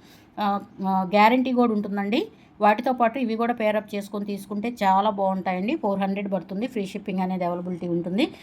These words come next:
నచ్చిన వాళ్ళు ఇలా స్క్రీన్ షాట్ తీసుకోండి. WhatsApp నెంబర్కి డీఎం చేయండి. డైలీ లాంగ్ వీడియో, షార్ట్ వీడియో ఉంటుంది, లైవ్ ఉంటుందండి. ప్లీజ్ అండి, ఛానల్ సబ్స్క్రైబ్ చేసుకొని, లైక్ చేసి, షేర్ చేసి మీ ఫ్యామిలీకి, ఫ్రెండ్స్కి all అనే ఆప్షన్ వస్తుంది.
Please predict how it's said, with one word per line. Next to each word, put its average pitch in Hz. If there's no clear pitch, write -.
నచ్చిన 226
వాళ్ళు 233
ఇలా 208
స్క్రీన్ 208
షాట్ 196
తీసుకోండి. 208
WhatsApp 196
నెంబర్కి 185
డీఎం 180
చేయండి. 185
డైలీ 233
లాంగ్ 208
వీడియో, 220
షార్ట్ 202
వీడియో 202
ఉంటుంది, 190
లైవ్ 208
ఉంటుందండి. 196
ప్లీజ్ 233
అండి, 240
ఛానల్ 233
సబ్స్క్రైబ్ 220
చేసుకొని, 226
లైక్ 190
చేసి, 214
షేర్ 202
చేసి 190
మీ 220
ఫ్యామిలీకి, 196
ఫ్రెండ్స్కి 190
all 196
అనే 214
ఆప్షన్ 196
వస్తుంది. 190